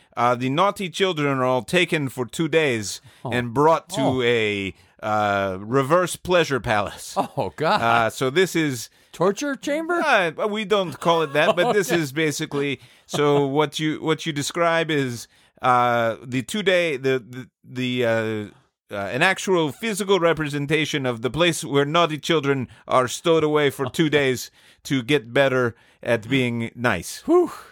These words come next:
Speaker 2: Man, you made it, man. They call you back. They call you back to home office. They tell you, "Hey, you were close on that last one. Uh, we looked up the translation. It was bats, scorpions, and turtles in a dish."
Speaker 1: Oh, God. All
Speaker 2: Yeah.
Speaker 1: right.
Speaker 2: Yeah.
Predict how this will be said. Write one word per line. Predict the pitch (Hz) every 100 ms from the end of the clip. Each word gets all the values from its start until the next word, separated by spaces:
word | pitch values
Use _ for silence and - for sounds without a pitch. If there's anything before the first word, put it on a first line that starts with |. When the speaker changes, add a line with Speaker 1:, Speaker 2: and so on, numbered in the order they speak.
| _ _ _ -
Speaker 2:
Man, | 107
you | 110
made | 104 104 92
it, |
man. | 95 92 87
They | 98
call | 92 107
you | 101
back. | 95 90 -
They | 98
call | 113
you | 107
back | 104 101
to | 107
home | 98 101
office. | 101 98 90 - - 165
They | 120 120
tell | 143
you, | 135 113
"Hey, | 131
you | 113
were | 101
close | - 131 123
on | 110
that | 101
last | 110 110 -
one. | 90 87
Uh, | 87 85 - - -
we |
looked | 110 131 98
up | 98
the |
translation. | - 113 101 107 113 110 98
It | 92
was | 87
bats, | 76 101 113 123 - -
scorpions, | - 127 120 120 101
and | 95 87
turtles | 117 110 95 98
in | 92
a |
dish." | 78 101 92 - - _ -
Speaker 1:
Oh, | 131 135 -
God. | - 98 104 - -
All | 113
Speaker 2:
Yeah. | 98
Speaker 1:
right. | 113 101 -
Speaker 2:
Yeah. | 113 98